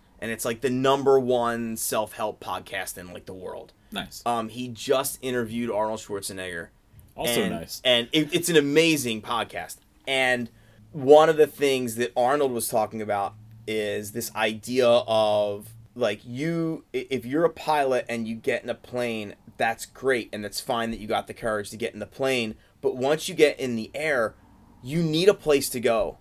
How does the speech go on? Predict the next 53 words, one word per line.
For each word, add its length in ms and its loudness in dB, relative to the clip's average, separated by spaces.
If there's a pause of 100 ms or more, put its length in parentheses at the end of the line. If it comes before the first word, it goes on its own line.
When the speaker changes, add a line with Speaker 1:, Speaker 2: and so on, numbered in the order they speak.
(140)
Speaker 1:
You 160 -8
need 260 -4
to 100 -2
know 240 4
where 160 2
you're 120 -6
going, 360 2
because 320 2
then 140 2
you're 100 -4
just 180 -4
gonna 140 2
run 160 0
out 120 0
of 100 -6
gas 340 -4
and 160 -14
crash. 460 -10 (200)
Speaker 2:
Sure. 340 -8 (560)
Speaker 1:
And, 600 0 (280)
you 120 -4
know, 140 4
that's 480 -2 (320)
super 480 0
important. 500 2 (320)
But 160 2
just 240 4
if 140 -4
you 160 -4
know 280 8
where 180 10
you're 180 2
going, 580 2
and 160 -6
you 80 -6
know 300 4
how 180 -2
much 240 -6
gas 300 0
you 80 -10
have, 340 -10
and 140 -6
you 80 -4
know 320 2
how 180 -4
long 460 -2
it's 100 -10
gonna 160 -6
take 260 -10
you 60 -16
to 80 -14
get 220 2
there, 340 2